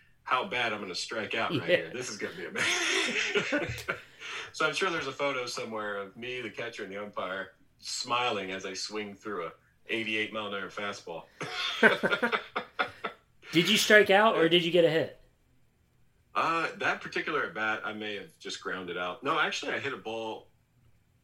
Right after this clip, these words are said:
Speaker 1: I don't know. I only had a few at-bats that year. I can't
Speaker 2: Yeah.
Speaker 1: exact, I don't know which one, but I think I struck out. It seemed like the,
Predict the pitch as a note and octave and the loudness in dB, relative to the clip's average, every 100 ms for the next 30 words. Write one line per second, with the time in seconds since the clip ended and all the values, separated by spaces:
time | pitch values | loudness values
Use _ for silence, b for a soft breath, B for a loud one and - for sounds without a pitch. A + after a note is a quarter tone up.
0 | _ - A2 G#2+ E2+ E2+ - G#2+ C3+ B2+ | _ -4 -4 -4 -8 -12 -6 -4 -2 -2
1 | B2+ G#2 A#2 F#2+ - F2+ - - E2+ F2 | -2 -4 -6 -4 -4 -6 -6 -8 -6 -6
2 | F#2 B2+ A#2+ A2 G#2 - - F#2+ F#2+ G#2+ | -4 -2 -2 -2 -8 -10 -6 -6 -4 -6
3 | G2 F#2 F2+ F#2 F#2 F2+ F2 - - - | -6 -8 -8 -10 -10 -10 -10 -6 -4 0
4 | A3 - - - - - - - C#3 - | 0 -2 -4 -4 -6 -6 -8 -6 -8 -4
5 | D3 A2+ F#2+ - F#2 | -4 -2 -4 -6 -12